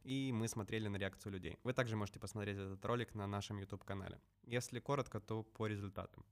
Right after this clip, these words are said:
Юлю пятнадцать раз хлопали по щекам, десять раз поливали водой,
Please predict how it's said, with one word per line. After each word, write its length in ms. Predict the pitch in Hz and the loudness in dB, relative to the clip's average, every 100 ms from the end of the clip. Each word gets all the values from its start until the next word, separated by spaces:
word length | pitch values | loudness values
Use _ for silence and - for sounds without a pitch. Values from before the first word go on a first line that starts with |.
| - | -6
Юлю 280 | 113 143 135 | 0 2 2
пятнадцать 480 | 120 127 131 120 | 0 0 0 0
раз 240 | 123 123 - | 2 2 2
хлопали 400 | - 113 - 107 | -2 0 2 0
по 120 | 110 | -2
щекам, 440 | - - 101 101 - - - | -4 -2 -2 -4 -8 -18 -12
десять 440 | 107 123 135 127 | 2 4 4 2
раз 200 | 113 117 | 4 2
поливали 380 | - 110 110 113 | 4 2 4 2
водой, 400 | 104 98 95 92 | 2 0 0 -2